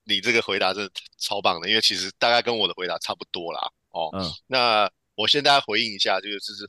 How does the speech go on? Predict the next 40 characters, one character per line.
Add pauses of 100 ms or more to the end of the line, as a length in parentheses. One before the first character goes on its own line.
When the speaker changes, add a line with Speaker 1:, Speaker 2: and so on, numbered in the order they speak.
Speaker 1:
合-，
合
约
的
问
题，
其
实
也
不
是 (320)
今
年
啦，
哦，
这
个， (460)
呃，
过
去
十
几、
二
十
年
大
概
都
是
这
个
样
子，
可
能
没
有
办
法。
Speaker 2:
嗯。